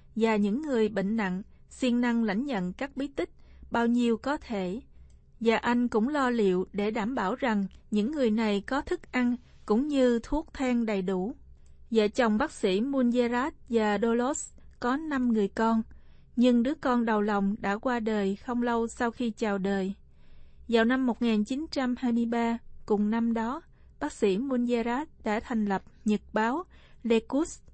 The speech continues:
Niềm tin Công giáo của anh rất mạnh mẽ và vững chắc, và ông dùng tờ báo của mình để bảo vệ đức tin, chống lại làn sóng tục hóa đang đảo lộn Tây Ban Nha.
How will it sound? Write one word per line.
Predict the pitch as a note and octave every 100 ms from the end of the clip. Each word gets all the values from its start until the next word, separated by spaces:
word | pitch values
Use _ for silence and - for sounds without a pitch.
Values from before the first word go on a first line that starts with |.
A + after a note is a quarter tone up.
| - - - - - -
Niềm | - A3 G#3+
tin | B3+ A#3
Công | B3 A#3 A#3
giáo | A#3 A#3+ D#4+
của | - G3+
anh | - A#3 A3+
rất | A#3+ E4
mạnh | C#4 G3 G#3+
mẽ | G3 F3+ C#4 - - -
và | A3 G#3
vững | G3+ G3
chắc, | A#3+ D4 F4+ - - - -
và | A3 A3
ông | B3 B3 B3 A#3
dùng | G#3 G3+
tờ | G#3+
báo | G#3 A3 D4
của | -
mình | A#3 C#4 A3 G#3
để | - G#3 G3+
bảo | G#3+ G3+
vệ | B3+ G3+
đức | G3 C#4 -
tin, | C4 A#3+ A#3 - - -
chống | A#3+ D4+
lại | D#4 G#3+ F#3+
làn | A3+ G#3
sóng | G#3 A#3+ A3+ D#4+ -
tục | A3+
hóa | - A#3 A3+ D#4 -
đang | G3+ A#3+ A3+
đảo | G3 A3
lộn | C#4 G3+ F#3 G#3
Tây | A#3
Ban | A3 A3
Nha. | A3+ A3+ A3+